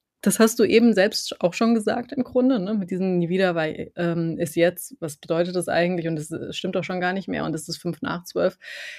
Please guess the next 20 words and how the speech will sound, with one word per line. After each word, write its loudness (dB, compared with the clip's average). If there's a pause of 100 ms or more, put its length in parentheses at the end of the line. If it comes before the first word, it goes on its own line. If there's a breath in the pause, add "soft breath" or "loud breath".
(140 loud breath)
Ja, 4
und 0
„Nie 2
wieder“ 4
war -2
tatsächlich -6
gestern -4
und -2
dazu 0
kommen -4
wir -2
gleich -10
auch -10
noch. -8 (540 loud breath)
Dann 0
zweitens, 2
wir 0
denken 2
immer 4
noch, 2